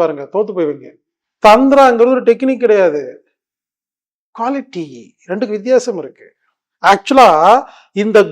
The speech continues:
குட் குவாலிட்டிஸ் அப்படிங்கிற நட்பண்புகள் இருந்தாவே தந்திரா தானாக நடக்கும். ஒருத்தர் வந்து சொல்லித்தர வேண்டிய அவசியம் இல்லை. முதல்ல புரிஞ்சுக்குங்க, தந்திராங்கிறது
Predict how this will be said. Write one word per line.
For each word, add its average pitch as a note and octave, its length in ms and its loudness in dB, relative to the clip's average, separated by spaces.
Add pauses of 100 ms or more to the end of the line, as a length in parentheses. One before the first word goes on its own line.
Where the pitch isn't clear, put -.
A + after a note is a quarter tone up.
(100)
குட் C#4 220 0 (160)
குவாலிட்டிஸ் B3 600 2
அப்படிங்கிற F#3 440 -2 (300)
நட்பண்புகள் A#3 760 2 (160)
இருந்தாவே A3+ 560 4 (220)
தந்திரா A3+ 320 4 (180)
தானாக A3+ 420 4
நடக்கும். G#3 460 0
ஒருத்தர் G3+ 260 0
வந்து G#3+ 160 -4
சொல்லித்தர G#3+ 320 2
வேண்டிய G3+ 220 0
அவசியம் G3+ 360 -2
இல்லை. G3 140 0 (760)
முதல்ல G#3 240 4
புரிஞ்சுக்குங்க, E3 440 -4 (540)
தந்திராங்கிறது B3+ 640 4